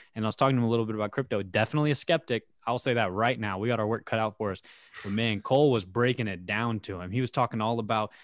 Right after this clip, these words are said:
tracking chickens and all this stuff. So yeah, we probably should bring Cole on. Another person I thought about bringing on whenever we were talking about, uh, how if, when your money's real high up, but then you start losing, but it's technically you're still profits, but you're like, you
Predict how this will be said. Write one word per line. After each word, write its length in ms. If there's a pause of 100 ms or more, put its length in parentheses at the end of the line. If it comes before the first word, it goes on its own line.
(120)
tracking 400
chickens 680
and 100
all 140
this 160
stuff. 260
So 300 (300)
yeah, 80
we 60
probably 180
should 200
bring 180
Cole 220
on. 220 (260)
Another 240
person 300
I 80
thought 260
about 280
bringing 260
on 220
whenever 280
we 120
were 100
talking 340
about, 360 (100)
uh, 240 (360)
how 460
if, 220
when 160
your 120
money's 340
real 160
high 220
up, 200
but 140
then 120
you 80
start 280
losing, 420
but 140
it's 180
technically 460
you're 120
still 280
profits, 720
but 220
you're 180
like, 200
you 140